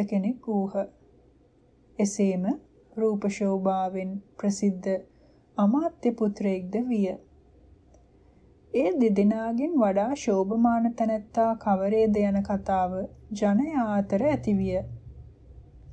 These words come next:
ඒ දෙදෙනා එක් තැන්හිදීම දැක,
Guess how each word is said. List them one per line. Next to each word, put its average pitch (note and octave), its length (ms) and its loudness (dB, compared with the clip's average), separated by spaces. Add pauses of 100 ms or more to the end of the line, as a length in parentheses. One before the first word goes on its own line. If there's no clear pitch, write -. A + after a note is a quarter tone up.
(480)
ඒ G#3 180 6
දෙදෙනා G3 520 0 (240)
එක් A3 180 -6 (100)
තැන්හිදීම G3 800 2
දැක, F#3+ 320 -2